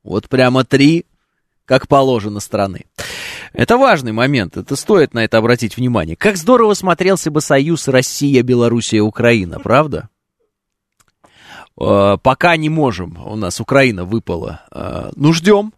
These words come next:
ждём. Когда-нибудь, может быть, украинцы одумаются. Пока им больше нравится играть в свою независимость. Давайте предположим, что Украина ведёт себя с-, сейчас, как Америка много веков назад. Не можем мы себе это представить, конечно, не получается.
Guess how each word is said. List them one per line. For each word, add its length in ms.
ждём. 560
Когда-нибудь, 600
может 320
быть, 340
украинцы 460
одумаются. 600
Пока 440
им 260
больше 320
нравится 500
играть 280
в 20
свою 220
независимость. 640
Давайте 260
предположим, 600
что 240
Украина 420
ведёт 320
себя 220
с-, 260
сейчас, 420
как 220
Америка 400
много 280
веков 320
назад. 360
Не 240
можем 340
мы 100
себе 240
это 140
представить, 520
конечно, 380
не 80
получается. 600